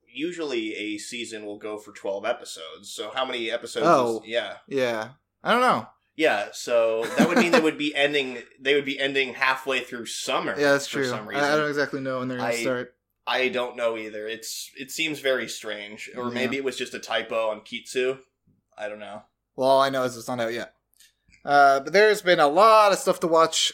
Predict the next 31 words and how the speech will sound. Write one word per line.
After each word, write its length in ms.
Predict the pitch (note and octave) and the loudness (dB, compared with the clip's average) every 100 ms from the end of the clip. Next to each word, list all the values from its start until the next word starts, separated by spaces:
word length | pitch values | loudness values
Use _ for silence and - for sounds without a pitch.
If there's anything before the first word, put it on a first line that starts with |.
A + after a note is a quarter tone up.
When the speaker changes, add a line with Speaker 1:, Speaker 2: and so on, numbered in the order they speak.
| - | -2
Speaker 2:
Uh, 380 | C#3 B2 A#2+ A2+ | 0 0 -2 -4
seventeen 640 | - F3+ F#3 F#3 F#3 E3+ | -2 2 2 2 -8 -8
shows 540 | - E3 D#3 D#3 D3 | 0 2 4 2 0
we 80 | D3 | 0
have, 260 | C#3 C3+ C#3 | 2 2 0
uh, 360 | C3 B2 A#2+ A2+ | 2 2 2 0
we're 120 | B2+ | -2
gonna 120 | B2+ | -6
be 60 | B2 | -4
talking 280 | C3 B2 B2+ | -4 -2 -2
about 160 | A2+ | -4
today. 520 | C3 A#2+ A#2 A#2 B2+ - _ | -2 0 0 0 -4 -10 _
Speaker 1:
Mm-hmm. 340 | B2 B2 A#2 G#2+ | -16 -14 -12 -10
Speaker 2:
Uh, 280 | B2 A#2+ A2+ | -10 -8 -6
but 320 | A#2 A#2+ - | -2 -2 -2
first, 400 | E3+ D#3 - - _ - | -2 -2 -4 -18 _ -4
uh, 200 | B2+ A#2+ | 0 0
before 300 | C3 F#3+ F3+ | -2 0 4
that, 280 | E3 D#3+ D#3 - | 6 6 6 0
let's 280 | D3 C#3 - | -2 -2 -2
get 160 | D3 C#3+ | -6 -4
on 200 | D3 C#3+ | -4 -4
to 300 | D#3+ C#3+ C#3+ | -4 -4 -6
some 440 | - C#3+ C3+ C3 | -4 -2 -2 -4
news 320 | C#3+ E3 D3 | -4 -2 -4
for 200 | - B2+ | -4 -4
the 100 | A#2 | -4
week. 340 | A2 A2 F2+ - - _ _ _ _ _ _ _ | -4 -6 -10 -16 -20 _ _ _ _ _ _ _
Uh, 420 | C3 C3 C3 C3 B2+ | -6 -2 2 2 2
we 120 | C#3+ | 4
got 300 | D#3 C#3+ | 6 6